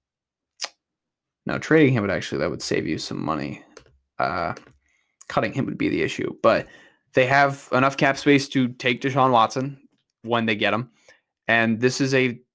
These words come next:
very talented team. I mean, they probably still need, they need another wide receiver, but I mean, this defense is ready to go. I, I would run through a brick wall for Brian Flores, and they,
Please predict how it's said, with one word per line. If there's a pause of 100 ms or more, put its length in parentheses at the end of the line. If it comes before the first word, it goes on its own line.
(120)
very
talented
team.
I
mean,
they
probably
still
need, (140)
they
need
another
wide
receiver,
but (440)
I
mean,
this
defense
is
ready
to
go.
I, (460)
I
would
run
through
a
brick
wall
for
Brian
Flores,
and
they,